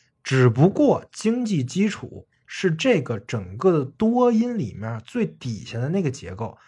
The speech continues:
最底层的那个参数，你可以理解吧？这就是它的多重决定论跟那种单一的决定论的区别。啊，确实啊，用了结构主义的方法，这话就听上去高级很多，对不对？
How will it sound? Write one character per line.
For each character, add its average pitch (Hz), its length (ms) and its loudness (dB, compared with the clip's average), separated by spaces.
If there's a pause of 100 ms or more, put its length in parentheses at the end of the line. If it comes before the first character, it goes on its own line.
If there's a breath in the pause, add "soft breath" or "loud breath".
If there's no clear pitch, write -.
(220 soft breath)
最 247 180 2
底 135 320 -4
层 - 200 -8
的 139 40 -2
那 190 140 -2
个 131 80 -4
参 120 240 -2
数， - 200 -8 (460 soft breath)
你 117 80 -8
可 - 180 -2
以 113 60 2
理 107 320 -2
解 117 160 -2
吧？ 95 220 -10 (480 soft breath)
这 254 100 -2
就 196 180 4
是 160 280 0 (560 loud breath)
它 240 360 4
的 151 140 -2
多 262 400 0
重 131 220 -4
决 107 120 -4
定 107 160 -8
论 107 180 -8 (180)
跟 151 200 -2
那 151 140 0
种 101 180 -10 (200)
单 185 320 0
一 226 180 0
的 135 140 0
决 101 160 -10
定 107 120 -6
论 107 140 -8
的 98 80 -8
区 - 180 -10
别。 95 240 -10 (920)
啊， 220 140 -2
确 277 200 -2
实 - 280 -4
啊， - 160 -6 (440)
用 247 160 2
了 165 80 2
结 175 220 2
构 247 100 6
主 135 160 0
义 120 40 0
的 120 80 0
方 190 260 -2
法， 160 260 -8
这 190 180 0
话 190 300 0
就 160 220 -6
听 160 260 -8
上 208 160 -2
去 156 100 -2
高 220 300 6
级 220 140 4
很 160 180 2
多， 202 320 10
对 240 100 6
不 160 100 4
对？ 143 180 2